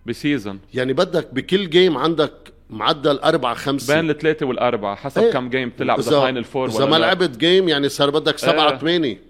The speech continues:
Speaker 1: لا،
Speaker 2: بتاني
Speaker 1: هس-،
Speaker 2: جيم.
Speaker 1: لأنه هالسنة حطيت، آه، عشرة بجيم، وحطيت ثمانية بجيم، كان في عندي ثلاث جيمات عاليين ال، آه، ثري points.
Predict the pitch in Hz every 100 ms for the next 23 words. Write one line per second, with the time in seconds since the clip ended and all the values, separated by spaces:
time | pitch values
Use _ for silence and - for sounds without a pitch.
0 | - 120 127 135 135 123 127 107 131 131
1 | 151 - 160 151 131 - 139 147 147 -
2 | - 113 113 113 143 - 117 107 107 120
3 | 127 131 147 - _ _ _ _ _ _
4 | 117 - 139 135 139 135 147 127 113 123
5 | 135 135 135 131 - _ _ _ _ _
6 | _ 127 120 139 156 139 143 135 135 139
7 | 147 113 117 127 135 110 104 104 107 107
8 | 107 107 - 113 110 110 101 -